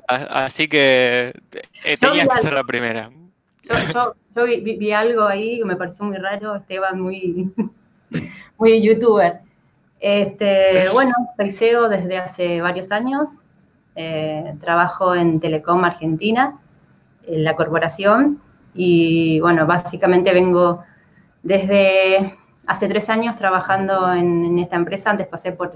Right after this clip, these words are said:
Speaker 2: una empresa de, de viajes, eh, y, bueno, ahora intentando venderle celulares a la gente.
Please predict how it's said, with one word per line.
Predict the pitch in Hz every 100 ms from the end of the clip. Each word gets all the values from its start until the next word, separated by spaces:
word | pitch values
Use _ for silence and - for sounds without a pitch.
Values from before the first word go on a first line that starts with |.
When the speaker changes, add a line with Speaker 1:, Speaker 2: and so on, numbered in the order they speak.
| -
Speaker 2:
una | 185 175
empresa | 175 175 160
de, | 160 175 - - _ _ _ _ _
de | - 160
viajes, | 175 180 294 311 - _ _ _ _ _ -
eh, | 175 160 160 156 156 160 160 - -
y, | 165
bueno, | 165 165 170 _ _
ahora | - 165 170
intentando | 180 180 180 175 180 180
venderle | 165 165 170 165 156 156 _ _ _
celulares | - - 165 170 165 - -
a |
la | 160
gente. | 165 170 170